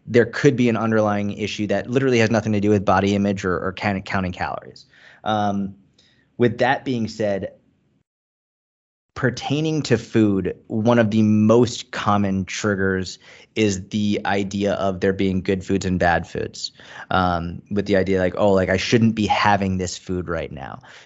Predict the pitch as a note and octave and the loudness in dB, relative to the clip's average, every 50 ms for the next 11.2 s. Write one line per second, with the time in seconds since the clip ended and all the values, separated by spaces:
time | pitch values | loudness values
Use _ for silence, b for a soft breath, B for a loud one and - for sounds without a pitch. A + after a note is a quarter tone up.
0 | B B A2 G#2 B2+ A#2+ A2 G#2+ - - A2+ G#2+ - A#2 A2 G#2+ - - - D#3+ | B B -2 0 2 2 2 0 -2 -4 -4 -4 -2 -4 -4 -4 -4 -2 0 0
1 | E3 D#3+ D#3 C#3 A2 A2+ A#2 G#2+ - A#2 A#2 A2 G#2 A2 G2+ - G#2+ G#2 G2 G2+ | 2 2 2 2 2 0 0 0 0 0 0 0 0 -2 -2 -2 -2 -2 -2 -2
2 | G#2 G#2+ G2+ G2 G2 - G#2+ G#2 G2 G2 F#2+ - - - - C3 A#2+ B2 A2+ F#2+ | 0 0 0 -2 -2 -2 0 0 0 -2 -4 -6 -6 -2 0 0 2 2 0 0
3 | A2 G2 F#2+ - A#2+ A2 A2+ A#2 C3+ C3 C3+ C#3 C#3 D3 D3+ - - - - B | 0 -2 -2 -4 -4 -6 -4 -2 -2 -2 0 0 0 -2 -2 -6 -8 -12 -14 B
4 | B B B B B B - E3+ E3+ D#3 B2+ C#3 C3 B2 - - - - A#2+ A#2 | B B B B B B 4 4 6 6 6 4 4 4 2 -2 -6 -2 0 2
5 | A#2 A2+ A2 A2+ A2+ - A#2 G#2+ G2+ G2 - - G#2+ A2 G#2+ G#2+ G#2+ G#2 G2+ G2+ | 2 4 2 2 0 0 0 0 0 0 2 2 2 2 2 2 0 -2 -2 -2
6 | G2 F#2+ F2 - - A2 G#2 - - G#2 G2 G#2 F#2+ G2 - G#2 G2+ G2 - G2+ | -2 -4 -6 -4 -4 -4 -4 -4 -4 -6 -6 -6 -4 -2 0 0 0 0 0 -2
7 | F#2 F2 F2+ F#2+ F#2+ - - - G#2+ G2+ G2+ G2+ G2 G2 G2+ G2 G2 G2 G2 F#2+ | -2 -2 -2 -2 -4 -4 -2 0 2 2 4 2 2 2 0 0 0 0 2 2
8 | F#2+ G2 G2 G2 G2 B B B B B B F#2 F#2+ F#2+ F#2 G2 G#2 - F3 G3 | 2 2 2 0 -2 B B B B B B -2 -2 0 -2 -4 -4 -4 -2 0
9 | G3 A#2+ F2 D2 B1 C#2 F#2 G#2+ B2 - - G#2+ G2 - B2 A#2 A2 - B2+ A2 | 0 0 -2 -4 -8 -6 -4 -2 -2 -2 -2 -4 -2 0 2 2 2 4 4 4
10 | F2 F2+ - - A2+ A2 - A2 G#2+ A2 G#2+ G2+ - G2 G2 F#2 - - A#2+ A#2 | 4 2 2 2 2 4 4 4 4 4 2 2 2 0 -2 0 0 2 2 2
11 | D#2+ - - | 0 -2 -6